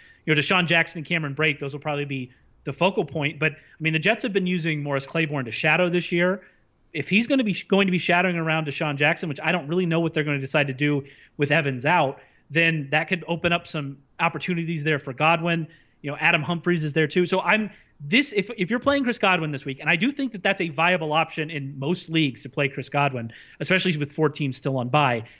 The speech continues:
I think it's a big risk. But like you said, you're taking a shot on talent and hopefully that talent matching up with opportunity. And I think that Ryan Fitzpatrick is actually a good streaming option. I think he's the second best streaming option available in league. So I'm not really particularly worried about that. He's thrown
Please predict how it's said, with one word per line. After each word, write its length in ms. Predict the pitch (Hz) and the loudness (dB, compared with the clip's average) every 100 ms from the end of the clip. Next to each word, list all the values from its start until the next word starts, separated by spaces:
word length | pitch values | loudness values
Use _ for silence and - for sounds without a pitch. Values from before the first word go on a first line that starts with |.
| _ - - - | _ -20 -12 -2
I 100 | 175 | 0
think 180 | 247 240 | 0 0
it's 100 | 196 | 0
a 60 | |
big 420 | 151 165 170 139 120 | 0 0 0 0 0
risk. 320 | 185 - - | 0 0 -6
But 100 | 156 | -2
like 160 | 190 180 | -2 -2
you 60 | |
said, 300 | 156 180 131 131 | -2 -2 -2 -8
you're 80 | |
taking 360 | 139 202 277 247 | -4 -4 -2 -4
a 40 | |
shot 420 | 165 185 170 147 - _ _ _ | -2 0 0 0 -8 _ _ _
on 160 | 143 139 | -6 -6
talent 460 | - 180 208 247 - _ _ _ _ | -2 2 2 -2 -8 _ _ _ _
and 120 | 151 139 | -6 0
hopefully 400 | 202 202 208 185 | 0 2 2 2
that 160 | 160 | 0
talent 340 | - 170 170 175 | 0 -2 -2 -2
matching 340 | 151 139 156 | -2 -2 -6
up 100 | 139 | -6
with 120 | 127 | -6
opportunity. 600 | 123 - - 220 156 123 - - - - | -8 -2 2 4 4 0 -4 -20 -10 0
And 80 | 165 | 2
I 80 | 277 | 2
think 160 | 294 208 | 0 -4
that 120 | 180 | 0
Ryan 200 | 170 160 | 0 -2
Fitzpatrick 640 | 139 - 170 - 143 - | -6 0 0 0 -4 -4
is 120 | 160 151 | -2 0
actually 560 | 147 - 147 139 127 139 | 0 -2 0 0 -2 -2
a 160 | 135 123 - | -4 -4 2
good 260 | 180 165 | 4 4
streaming 360 | 135 - 180 151 | 0 -2 0 -2
option. 180 | 117 147 | -4 -2
I 20 | |
think 80 | 175 | -2
he's 120 | 151 | -2
the 60 | 135 | -2
second 280 | 151 151 139 | 0 0 0
best 140 | 131 | -2
streaming 300 | - 147 135 | -2 -2 -2
option 360 | 127 - 131 113 - - - | -2 -2 -6 -6 -14 -20 -2
available 400 | 147 151 156 135 | 2 4 4 0
in 80 | 127 | -2
league. 180 | 156 - | -4 -2
So 80 | 156 | -2
I'm 120 | 226 | 0
not 220 | 277 185 | -2 0
really 200 | 208 226 | 0 0
particularly 400 | - 190 165 127 | -4 -4 -2 2
worried 180 | 143 196 | 4 4
about 160 | 123 127 | 2 -2
that. 80 | |
He's 200 | 123 - | -4 -6
thrown 400 | - 180 165 - | 2 2 2 -2